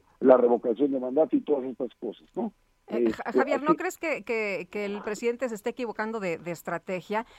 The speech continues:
Speaker 2: Veíamos a Ricardo Anaya ahí haciendo sus videos, había, pues, cierta expectativa, no tanta, pero, pues, parece que ahora está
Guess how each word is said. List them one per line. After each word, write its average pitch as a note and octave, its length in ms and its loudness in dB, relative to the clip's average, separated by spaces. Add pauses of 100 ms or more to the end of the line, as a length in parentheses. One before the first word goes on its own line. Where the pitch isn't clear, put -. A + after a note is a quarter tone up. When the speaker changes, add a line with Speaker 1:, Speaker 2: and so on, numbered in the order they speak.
(140)
Speaker 2:
Veíamos A#3+ 400 0
a G#3+ 40 -2
Ricardo A3+ 380 -4
Anaya A3 400 -4
ahí F#3+ 300 -2
haciendo A3 380 -6
sus E3+ 220 -12
videos, B3+ 840 -2
había, F#3+ 500 -2 (320)
pues, A4+ 240 -2
cierta C#4 400 -6
expectativa, A#3 1040 -2
no G#3+ 180 -4
tanta, G#3 460 -2
pero, F#3 400 -4
pues, F#3 220 -8
parece G#3 360 -4
que A3 120 -10
ahora A#3+ 160 -2
está A#3 400 0